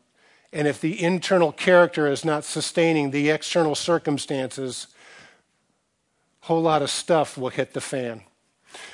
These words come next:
It can also happen in our, uh, if we're in a season of need or want,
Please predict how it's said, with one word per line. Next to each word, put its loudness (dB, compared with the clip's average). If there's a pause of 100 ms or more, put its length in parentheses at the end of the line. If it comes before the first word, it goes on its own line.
(160)
It -8
can 4
also 6
happen 2
in -2
our, 4 (120)
uh, 0 (200)
if -6
we're 6
in 2
a 0
season -2
of 0
need 4
or 0
want, 2